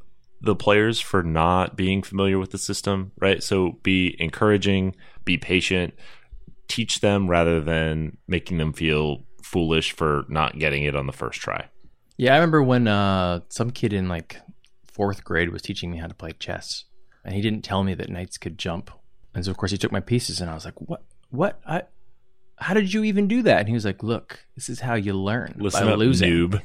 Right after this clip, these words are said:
Speaker 2: <laughs> Yeah, that was basically it. <laughs> He was basically camping
Speaker 1: Yeah.
Speaker 2: on all my pawns.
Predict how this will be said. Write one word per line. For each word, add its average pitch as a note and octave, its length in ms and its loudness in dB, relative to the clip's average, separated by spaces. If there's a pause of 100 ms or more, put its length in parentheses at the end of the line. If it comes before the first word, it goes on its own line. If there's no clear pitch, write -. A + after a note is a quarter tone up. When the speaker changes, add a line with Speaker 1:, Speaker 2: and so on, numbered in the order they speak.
(280)
Speaker 2:
<laughs> E3 380 2
Yeah, D#3 100 6
that D3+ 140 6
was A#2+ 140 2
basically A#2+ 540 4
it. F2 200 -4 (420)
<laughs> D3+ 140 -2 (160)
He D#3+ 100 6
was D#3 140 6
basically C#3+ 400 4
camping D3+ 640 4 (480)
Speaker 1:
Yeah. A2 260 2
Speaker 2:
on B2+ 60 6
all C3 160 8
my C#3 160 6
pawns. C3+ 560 2